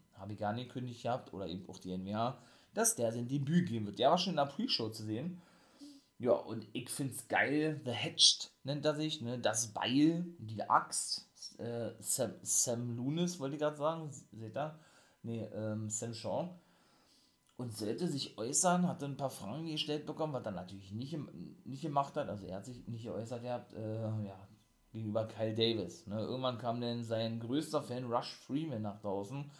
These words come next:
der ja eigentlich zu The Ill Begotten gehört, ja. Und da war er total, total aus dem Häuschen gewesen, äh, dass er dort ein Vorbild sei und, äh, man möge ihm nur die Hand schütteln und er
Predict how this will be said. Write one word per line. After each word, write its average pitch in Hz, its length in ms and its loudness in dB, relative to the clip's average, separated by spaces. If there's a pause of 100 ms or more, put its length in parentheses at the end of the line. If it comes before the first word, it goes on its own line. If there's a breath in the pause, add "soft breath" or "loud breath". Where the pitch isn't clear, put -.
(220 loud breath)
der 113 120 2
ja 107 100 4 (120)
eigentlich 165 640 8
zu 139 180 -2
The 131 240 -2
Ill 165 200 4
Begotten 131 540 0
gehört, 107 400 -2
ja. 110 280 -2 (640 loud breath)
Und 135 240 6
da 117 260 2
war 123 140 10
er 135 120 12
total, 131 840 2
total 131 320 0
aus 131 180 4
dem 127 120 -2
Häuschen 131 280 -4
gewesen, 123 540 -2
äh, 120 300 -2
dass 117 220 -4
er 107 60 -10
dort 120 160 -4
ein 117 140 -6
Vorbild 117 420 -2
sei 113 460 0
und, 110 300 -2
äh, 110 580 -2
man 110 420 -4
möge 123 220 -2
ihm 120 180 -2
nur 120 140 -4
die 110 100 -4
Hand 107 220 -4
schütteln 113 380 -6
und 107 140 -4
er 110 120 -2